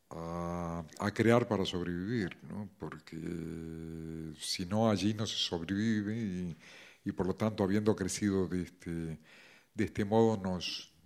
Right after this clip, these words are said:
nos, nos pareció siempre natural tener que inventar, inventar cosas o, por lo menos, como decía antes, desarrollar cosas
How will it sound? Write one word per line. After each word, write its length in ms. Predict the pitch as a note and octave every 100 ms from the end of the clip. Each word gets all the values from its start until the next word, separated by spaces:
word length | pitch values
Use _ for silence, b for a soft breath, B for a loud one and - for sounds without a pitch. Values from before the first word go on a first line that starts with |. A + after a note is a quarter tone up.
| D#3
nos, 460 | D#3+ - D2 D2+ -
nos 100 | -
pareció 340 | - - - F#2
siempre 320 | A2 F#2+ F#2
natural 580 | F#2+ F#2 F#2 G2 G2+ F2+
tener 340 | F#2 F2+ E2+
que 80 | F2
inventar, 640 | E2+ F2 D#2+ F#2 F2+ F2 E2 E2 D#2 B B B B B B B -
inventar 520 | F#2+ F#2 E2+ F2+ -
cosas 520 | G2+ F#2 - E2+ -
o, 200 | E2 E2+
por 180 | - D#2+
lo 80 | D#2+
menos, 240 | F2+ E2+
como 200 | - E2+
decía 300 | E2 - F2+
antes, 260 | F2+ G#2 E2
desarrollar 680 | F2+ F#2+ F2 F2 F#2 F2+
cosas 360 | - F2+ -